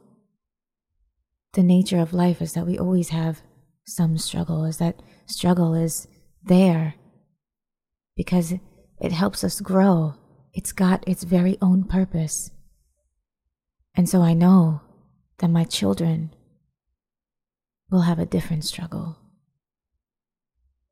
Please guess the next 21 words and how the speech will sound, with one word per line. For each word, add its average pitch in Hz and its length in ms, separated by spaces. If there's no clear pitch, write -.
and 165 160
they'll 175 160
be 165 140
blessed. - 580
So 175 380
here's 208 360
to 196 300
having 185 380
a 180 60
different 175 340
struggle. 175 520
Whether 185 300
you 180 160
have 180 180
a 175 60
different 185 280
struggle 185 540
because 185 320
of 180 100
your 175 120
parents, 202 640